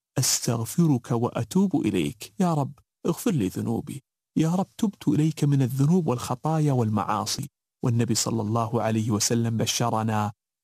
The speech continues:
"إن الله يحب التوابين ويحب المتطهرين". يعني واحد يقولك: "أنا سويت ذنوب، سويت معاصي كثيرة جدًا، لو تبت هذه التوبة تنفعني عند الله". نعم، بادر بالتوبة، هذه التوبة تنفعك عند الله.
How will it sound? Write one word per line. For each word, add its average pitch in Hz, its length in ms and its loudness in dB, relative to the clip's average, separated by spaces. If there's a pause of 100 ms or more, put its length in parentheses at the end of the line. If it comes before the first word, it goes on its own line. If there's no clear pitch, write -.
"إن 165 180 2
الله 151 360 2
يحب 170 500 2
التوابين 165 800 2 (480)
ويحب 131 440 0
المتطهرين". 113 840 0 (340)
يعني 117 120 0
واحد 131 300 0
يقولك: 139 360 0
"أنا 143 80 4
سويت 131 500 0
ذنوب، 135 300 4 (440)
سويت 117 380 0
معاصي 139 380 0
كثيرة 151 500 0
جدًا، 170 380 -2 (340)
لو 123 160 2
تبت - 460 -4 (240)
هذه 123 320 0
التوبة 147 380 0
تنفعني 160 680 0
عند 160 200 2
الله". 147 300 2 (100)
نعم، 131 300 0 (340)
بادر 156 300 0
بالتوبة، - 500 -6 (400)
هذه 160 260 2
التوبة 135 500 0 (340)
تنفعك 147 640 0
عند 151 180 2
الله. 143 380 0